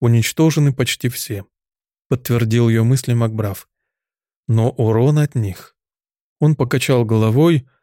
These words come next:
и с его лица сошла улыбка. Он говорил о своём доме сейчас. «Вы не знаете ценность этой армии, никогда не видели её в деле. Вам негде использовать эту мощь, но нам она нужна.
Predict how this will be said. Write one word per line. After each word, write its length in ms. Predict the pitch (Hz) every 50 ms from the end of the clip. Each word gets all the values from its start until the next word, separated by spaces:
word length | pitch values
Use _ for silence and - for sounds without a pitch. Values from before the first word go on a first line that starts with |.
| _ _ _
и 100 | - 160
с 140 | 156 - -
его 220 | 135 127 127 127
лица 320 | 123 120 123 - - 139 131
сошла 380 | - - 123 - - 120 117
улыбка. 540 | 113 110 107 104 98 - _ - - - - _ _ _ _ _ _ _ _ _ _
Он 220 | - 135 151 151 135
говорил 500 | 135 135 139 139 143 143 139 135 139 -
о 100 | - 131
своём 480 | - - 120 120 127 127 127 120 120 117
доме 220 | 139 143 139 135
сейчас. 580 | - - 113 - - - 110 101 - - - _ _ _ _ _ _ _ _ _ _ _ _ _ _ _ _ _ _ _ _ _ _ _ _ _ _ _
«Вы 180 | 107 101 107 104
не 140 | 104 107
знаете 440 | 101 104 110 120 127 127 127 127 120
ценность 640 | 117 - - - 147 156 151 139 127 120 - - - -
этой 360 | 151 131 - 123 117 127 - -
армии, 520 | 131 123 120 117 104 101 98 92 90 - _ _ _ _ _ _ _ _ -
никогда 520 | 123 120 110 - 120 113 113 127 151 160
не 120 | 151 131 123
видели 400 | 120 123 120 110 113 113 110 113
её 280 | 113 113 110 113 113
в 60 | 113 107
деле. 400 | 104 110 107 98 92 92 - _ _ _ _ _ _ _ _ _ _ _ _ _
Вам 340 | - 110 120 120 123 131 147
негде 340 | 170 170 139 113 117 123 -
использовать 760 | - 139 127 - - - 170 156 127 107 104 98 98 101 - -
эту 280 | - 131 123 - 123 113
мощь, 340 | 110 104 98 - - - _ _ _ _ _ _ _ _ _ _ _
но 200 | 110 110 107 104
нам 220 | 107 113 113 113
она 160 | 113 113 117
нужна. 480 | 113 120 117 113 131 135 120 101 -